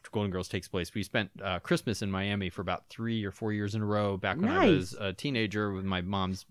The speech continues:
Speaker 1: uh,
Speaker 2: Mm-hmm.
Speaker 1: uncle lived, or my mom's brother lived there, my uncle. And they had, like, they're all ra-,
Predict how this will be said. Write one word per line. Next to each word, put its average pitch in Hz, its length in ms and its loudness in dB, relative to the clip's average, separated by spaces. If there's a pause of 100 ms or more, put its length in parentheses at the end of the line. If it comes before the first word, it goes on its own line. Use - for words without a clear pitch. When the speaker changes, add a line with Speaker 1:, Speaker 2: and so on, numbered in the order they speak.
Speaker 1:
uh, 98 140 0
Speaker 2:
Mm-hmm. 180 280 4
Speaker 1:
uncle 151 220 0
lived, 95 200 0
or 92 80 -2
my 95 120 0
mom's 98 300 0
brother 101 240 0
lived 85 200 -4
there, 85 120 -2
my 85 160 -6
uncle. 90 320 -4 (400)
And 104 640 2
they 127 320 4
had, 110 440 2 (500)
like, 113 160 2
they're 113 140 0
all 131 200 6
ra-, 95 180 -2